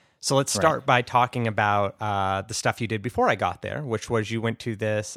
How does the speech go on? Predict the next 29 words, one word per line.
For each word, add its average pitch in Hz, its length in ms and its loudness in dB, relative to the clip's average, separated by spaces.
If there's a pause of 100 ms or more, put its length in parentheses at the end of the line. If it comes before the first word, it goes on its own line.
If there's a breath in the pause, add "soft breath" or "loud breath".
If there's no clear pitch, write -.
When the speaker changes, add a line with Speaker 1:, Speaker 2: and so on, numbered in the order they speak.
Speaker 1:
uh, 104 340 -2
Try 123 280 0
Swift - 340 -2
conference 101 460 -6
in 117 60 -6
Tokyo. - 320 -4 (1120 soft breath)
Speaker 2:
Yeah, 156 280 8
yeah. 117 320 2
So, 123 440 2
uh, 110 240 2
Natasha 113 480 0
the 139 100 -2
Robot 98 480 -2 (320)
puts - 240 -6
on 104 140 -2
this 104 140 -6
conference 101 600 -8
now. 92 480 -8
Um, 90 360 -8
this 90 260 -14
was 98 140 -8
the 92 100 -10
second 104 300 -8
time 87 180 -10
she's 90 220 -10
done 92 180 -8
it 87 60 -8
in 87 100 -8
Tokyo, 90 540 -10